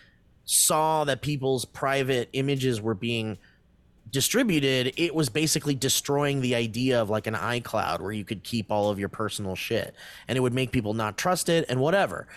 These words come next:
So they created a thing that allowed it to lock it down even more, and who knows how locked down it actually is. But I haven't seen another, like, massive data leak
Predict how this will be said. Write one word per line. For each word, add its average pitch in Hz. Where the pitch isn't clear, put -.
So 180
they 180
created 170
a 165
thing 151
that 156
allowed 135
it 143
to -
lock 127
it 131
down 127
even 127
more, 113
and 120
who 131
knows 123
how 117
locked 110
down 107
it 101
actually 104
is. 123
But 156
I 202
haven't 185
seen 170
another, 147
like, 139
massive 123
data 127
leak 113